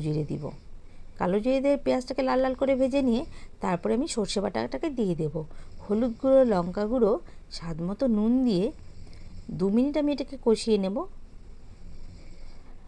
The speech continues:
বেশিক্ষণ কষালে কিন্তু সর্ষেটা তেতো হয়ে যাবে। দু মিনিটের মতো কষালেই যথেষ্ট। তারপর আমি জল দেব, জল দিয়ে কিছুক্ষণ ফুটতে দেব। ফুটতে দিয়ে আমি মাছগুলোকে ছেড়ে দেব। মাছগুলো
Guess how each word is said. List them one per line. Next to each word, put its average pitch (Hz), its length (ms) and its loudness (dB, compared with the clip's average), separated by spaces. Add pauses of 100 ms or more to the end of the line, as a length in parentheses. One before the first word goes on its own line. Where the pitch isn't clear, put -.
(420)
বেশিক্ষণ 285 540 0
কষালে 269 400 0
কিন্তু 269 260 0 (640)
সর্ষেটা 214 360 0 (120)
তেতো 233 280 4
হয়ে 170 200 2
যাবে। 160 140 2 (100)
দু 202 120 4
মিনিটের 277 300 2
মতো 285 120 -2 (100)
কষালেই 277 460 0
যথেষ্ট। 269 360 -2 (560)
তারপর 202 280 -2
আমি 208 100 2 (100)
জল 208 220 2
দেব, 262 100 0 (160)
জল 196 200 2
দিয়ে 247 180 0
কিছুক্ষণ 311 300 -4 (100)
ফুটতে 311 400 -2
দেব। 156 120 0 (200)
ফুটতে 202 380 -6
দিয়ে 294 140 0
আমি 302 180 -2
মাছগুলোকে 277 540 -2
ছেড়ে 269 240 2
দেব। 185 140 4 (1040)
মাছগুলো 208 380 0